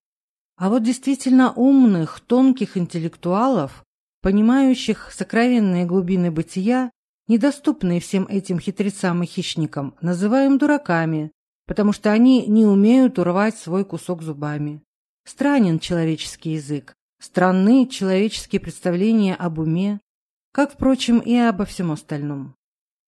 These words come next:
Да, если у Барбары глаза и умные, то именно в таком обывательском смысле.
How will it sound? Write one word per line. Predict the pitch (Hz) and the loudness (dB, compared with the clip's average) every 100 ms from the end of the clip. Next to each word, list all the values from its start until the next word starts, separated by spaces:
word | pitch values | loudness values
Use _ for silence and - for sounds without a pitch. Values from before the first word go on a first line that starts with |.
| _ - | _ -4
Да, | 185 165 | -2 -2
если | 165 240 233 240 233 | 0 -2 -2 2 2
у | 214 220 214 | 2 0 0
Барбары | 190 226 208 208 208 | 0 0 0 -2 -2
глаза | 202 214 214 208 | -2 -2 0 0
и | 214 | 2
умные, | 269 311 240 165 147 151 | 2 4 4 2 -2 -4
то | - 226 | -2 0
именно | 269 277 254 247 240 214 - | 4 6 6 4 2 0 -6
в | - | -8
таком | 226 226 - 185 160 165 | -6 -4 -2 0 0 -2
обывательском | 202 208 226 208 160 143 - - 151 | -2 -2 0 0 -2 -8 -12 -10 -10
смысле. | - 156 139 - 131 127 | -8 -6 -6 -10 -16 -16